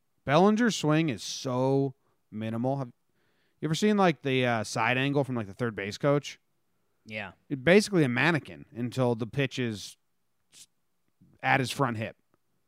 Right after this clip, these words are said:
Speaker 2: Keeps it flat through the zone.
Speaker 1: You got any faith, faith in Bregman? Like, I can see his competitive spirit getting him through one round. I just don't.
Speaker 2: Yeah, like, that's, I, that's, that's exactly what it is. Like,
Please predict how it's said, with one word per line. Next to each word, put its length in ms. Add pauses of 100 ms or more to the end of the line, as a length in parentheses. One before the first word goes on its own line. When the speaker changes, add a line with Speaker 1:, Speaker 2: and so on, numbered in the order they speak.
(360)
Speaker 2:
Keeps 260
it 100
flat 300
through 140
the 120
zone. 380 (2750)
Speaker 1:
You 100
got 120
any 200
faith, 320 (160)
faith 220
in 120
Bregman? 500
Like, 100
I 140
can 120
see 340
his 260
competitive 480
spirit 460 (380)
getting 280
him 240
through 220
one 260
round. 440 (1200)
I 160
just 140
don't. 240
Speaker 2:
Yeah, 240
like, 240
that's, 340 (180)
I, 240 (100)
that's, 340
that's 240
exactly 640
what 180
it 80
is. 220
Like, 140